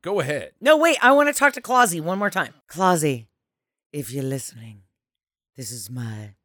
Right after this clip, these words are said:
Speaker 2: smoky voice.
Speaker 1: Yeah. Yeah.
Speaker 2: Thank you for emailing.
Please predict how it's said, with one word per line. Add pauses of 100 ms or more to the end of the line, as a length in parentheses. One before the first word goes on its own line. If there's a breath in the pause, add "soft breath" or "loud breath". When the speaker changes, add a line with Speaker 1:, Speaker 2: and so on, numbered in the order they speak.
Speaker 2:
smoky (240)
voice. (140)
Speaker 1:
Yeah. (420)
Yeah. (120)
Speaker 2:
Thank
you
for
emailing.